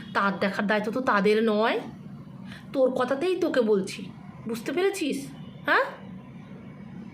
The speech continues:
তো বাচ্চাকে ক্ষতি করার জন্য তুই উঠে পড়ে লেগেছিস, আর লোক তোকে ছেড়ে দেবে? হ্যাঁ রে গান্ডু, খিস্তিবাজ, অসভ্য, নোংরা মহিলা। আবার তুই যদি,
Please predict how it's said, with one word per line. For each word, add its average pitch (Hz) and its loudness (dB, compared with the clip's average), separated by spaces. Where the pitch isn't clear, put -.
তো 277 4
বাচ্চাকে 240 2
ক্ষতি 349 2
করার 349 2
জন্য 330 0
তুই 330 4
উঠে 302 2
পড়ে 302 4
লেগেছিস, 294 0
আর 277 2
লোক 269 2
তোকে 269 -4
ছেড়ে 240 2
দেবে? 254 2
হ্যাঁ 233 2
রে 262 2
গান্ডু, 220 2
খিস্তিবাজ, 262 2
অসভ্য, 214 0
নোংরা 240 6
মহিলা। 233 4
আবার 233 4
তুই 359 6
যদি, 339 4